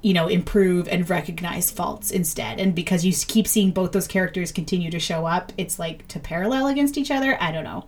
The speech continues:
That's not, like, fully formed beyond it being more character development, but, like, maybe the other bully is a bit of a foil,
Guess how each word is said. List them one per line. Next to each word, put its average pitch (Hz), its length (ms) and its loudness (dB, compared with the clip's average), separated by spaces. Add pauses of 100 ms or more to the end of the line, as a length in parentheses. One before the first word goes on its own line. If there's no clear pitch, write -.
(120)
That's - 400 -6 (480)
not, 165 340 -2
like, 160 240 -2
fully 208 300 4
formed 208 320 6
beyond 208 480 6
it 196 200 2
being 185 180 6
more 170 160 4
character 180 340 2
development, 160 500 -6
but, 185 120 -2
like, 160 300 0 (320)
maybe 185 260 6
the 175 180 2
other 175 180 2
bully 160 260 0
is 156 100 -4
a 165 60 0
bit 160 100 -2
of 160 120 -4
a 160 40 -4
foil, - 600 -6